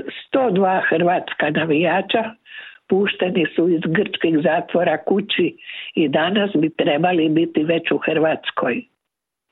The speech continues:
Hoće li Bad Blue Boysi nakon četveromjesečnog zatvora i izlaska pred istražne suce išta naučiti?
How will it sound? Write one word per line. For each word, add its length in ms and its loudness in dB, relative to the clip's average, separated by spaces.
Hoće 260 0
li 220 2
Bad 240 2
Blue 240 2
Boysi 580 0
nakon 520 0
četveromjesečnog 1160 0
zatvora 720 0
i 260 2
izlaska 560 0
pred 220 2
istražne 680 0
suce 600 0
išta 380 0
naučiti? 800 -2